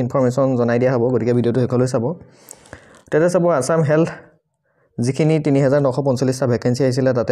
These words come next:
আপোনালোকৰ কিছুমান এডিশ্যনেল ডিটেইলছ আপডেট কৰিব লাগিব। আৰু সেই আপডেটখিনি অনলি পি ডব্লিউ ডি কেণ্ডিডেটসকলৰ কাৰণেহে আহিছে। তো ইয়াতে ডাইৰেক্ট চাবলৈ গ'লে বাকী যিখিনি কেণ্ডিডেট আছে, তেওঁলোকে কোনো ধৰণৰ আপডেট কৰিব নালাগে ইনফৰমেশ্যন।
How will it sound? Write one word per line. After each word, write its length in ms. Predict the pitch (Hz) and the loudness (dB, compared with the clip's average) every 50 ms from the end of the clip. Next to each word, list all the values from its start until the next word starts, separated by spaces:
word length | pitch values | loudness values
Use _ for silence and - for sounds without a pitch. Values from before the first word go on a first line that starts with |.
| 127 123 | -2 0
আপোনালোকৰ 340 | 127 127 123 123 123 127 123 120 | 0 0 0 2 2 0 0 -2
কিছুমান 280 | 123 - 135 127 127 123 113 | -4 -4 -2 0 0 0 0
এডিশ্যনেল 360 | 110 117 117 143 131 131 131 127 120 | 0 -2 0 0 0 2 2 2 2
ডিটেইলছ 260 | 113 123 123 131 127 120 | 2 2 0 0 0 -2
আপডেট 200 | 113 113 120 120 127 | -2 -2 -2 -2 0
কৰিব 160 | 123 120 113 127 123 | 0 0 2 2 0
লাগিব। 160 | 117 110 113 117 117 | 0 2 2 0 2
আৰু 80 | 120 127 135 | 2 0 0
সেই 100 | 147 147 127 | 2 0 0
আপডেটখিনি 380 | 117 120 135 135 135 - 151 147 123 | 0 0 -2 -2 -2 -2 0 0 0
অনলি 180 | 117 127 170 202 - - - - - - - - - - - _ - | 2 0 0 -2 -4 -10 -20 -20 -20 -20 -20 -20 -20 -20 -18 _ -2
পি 100 | 127 135 123 | 0 2 2
ডব্লিউ 220 | 131 120 127 131 131 147 | 2 2 2 2 2 2
ডি 40 | 175 196 | 0 0
কেণ্ডিডেটসকলৰ 640 | - 123 113 120 120 123 120 131 - - 123 120 123 113 - | 0 0 2 2 2 2 0 0 -2 0 0 0 0 0 0
কাৰণেহে 320 | 123 120 123 120 151 160 151 101 | 0 0 0 0 0 0 0 -2
আহিছে। 280 | 107 113 107 - 110 92 - - - - - - - - - - _ - _ _ _ _ - - - - - | -2 -4 -2 -4 -4 -4 -6 -8 -20 -20 -20 -20 -20 -20 -20 -20 _ -20 _ _ _ _ -20 -20 -20 -10 -4
তো 40 | - | -2
ইয়াতে 140 | 151 156 175 160 | 0 0 2 2
ডাইৰেক্ট 180 | 156 160 165 165 | 2 0 0 0
চাবলৈ 220 | 156 143 165 170 160 | 0 0 2 2 2
গ'লে 120 | 170 170 165 143 | 2 2 2 0
বাকী 140 | 135 139 156 143 | 0 0 0 0
যিখিনি 220 | 131 127 147 151 147 | 0 0 0 0 0
কেণ্ডিডেট 280 | 143 127 131 139 139 139 131 | 0 0 0 2 2 0 2
আছে, 100 | 131 127 - | 0 0 0
তেওঁলোকে 240 | 143 120 120 131 135 123 | 0 0 0 0 -2 -2
কোনো 120 | 127 123 123 | 0 0 0
ধৰণৰ 240 | 127 131 135 139 135 127 120 - - - - - _ _ _ _ _ _ _ _ _ _ - - | 0 0 0 0 0 0 0 -2 -4 -8 -16 -20 _ _ _ _ _ _ _ _ _ _ -8 -6
আপডেট 260 | 127 127 123 135 - - | -2 0 0 0 0 2
কৰিব 160 | 147 135 127 135 131 | 0 2 2 2 2
নালাগে 260 | 123 113 110 107 131 131 113 | 2 2 2 2 0 0 0
ইনফৰমেশ্যন। 420 | 101 135 123 123 110 127 143 | 0 0 0 0 0 0 -2